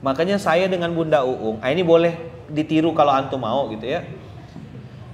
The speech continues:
Saya punya dua nomor, ya kan, punya dua H P gitu. Bunda Uung juga ada pegang, gitu kan. Jadi kami bikin grup, isinya cuma saya berdua sama Bunda, tapi empat-empat handphone tuh masuk di situ semua. Jadi kalau salah satu handphone mati, nah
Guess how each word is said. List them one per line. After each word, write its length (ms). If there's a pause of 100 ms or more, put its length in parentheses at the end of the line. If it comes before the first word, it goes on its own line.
(220)
Saya 240
punya 240
dua 320
nomor, 560 (320)
ya 80
kan, 160
punya 240
dua 160
H 240
P 240
gitu. 160
Bunda 400
Uung 160
juga 240
ada 160
pegang, 560
gitu 80
kan. 160 (240)
Jadi 560 (400)
kami 320
bikin 480
grup, 480
isinya 320
cuma 240
saya 80
berdua 320
sama 160
Bunda, 400
tapi 320
empat-empat 640
handphone 320
tuh 100
masuk 220
di 80
situ 240
semua. 160
Jadi 160
kalau 160
salah 240
satu 240
handphone 320
mati, 560 (960)
nah 240